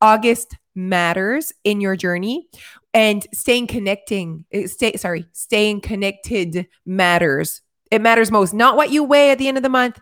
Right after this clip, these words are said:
not what you weigh today, but it does matter for you to stay connected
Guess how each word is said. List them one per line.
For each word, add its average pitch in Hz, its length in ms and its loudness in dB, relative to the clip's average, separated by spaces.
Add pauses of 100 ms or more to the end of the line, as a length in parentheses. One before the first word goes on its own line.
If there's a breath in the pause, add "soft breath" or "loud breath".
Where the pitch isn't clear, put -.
not 190 180 -2
what 180 120 -2
you 233 80 -4
weigh 247 200 0
today, 214 480 -2 (580 loud breath)
but 202 320 2
it 220 180 0
does 226 300 2
matter 196 580 0
for 233 180 -6
you 202 180 -4
to 220 120 -6
stay 190 240 -4
connected 208 680 -6